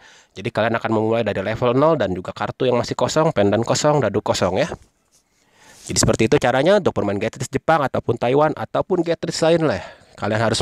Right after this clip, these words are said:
mengunduh aplikasi yang baru karena tentunya mereka beda aplikasi dan beda server. Oke, sekarang kita akan melakukan jackpot draw di Get Rich Jepang.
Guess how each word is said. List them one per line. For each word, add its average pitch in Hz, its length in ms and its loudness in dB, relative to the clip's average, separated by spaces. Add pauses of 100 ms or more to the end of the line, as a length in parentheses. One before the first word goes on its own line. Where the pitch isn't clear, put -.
mengunduh 127 480 4
aplikasi 131 480 0
yang 127 80 2
baru 127 320 4 (540)
karena 107 320 -2
tentunya 131 400 2
mereka 131 240 0
beda 107 240 0
aplikasi 117 480 -2
dan 98 160 0
beda 98 240 -2
server. - 480 -2
Oke, 147 160 2
sekarang 110 400 0
kita 120 240 -4
akan 117 240 -2
melakukan 120 240 -2
jackpot 120 320 -2
draw 160 240 2
di 120 80 -6
Get 151 240 -2
Rich 175 240 0
Jepang. 151 240 2